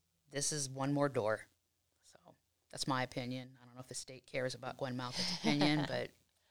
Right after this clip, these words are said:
Speaker 2: Well, and I think, you know, we have Mental Health Awareness Month, and it is about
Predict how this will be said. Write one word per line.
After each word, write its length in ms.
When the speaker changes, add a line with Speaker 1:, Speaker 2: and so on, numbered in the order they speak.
Speaker 2:
Well, 100
and 40
I 80
think, 280
you 160
know, 360
we 100
have 220
Mental 240
Health 240
Awareness 460
Month, 280
and 120
it 140
is 180
about 560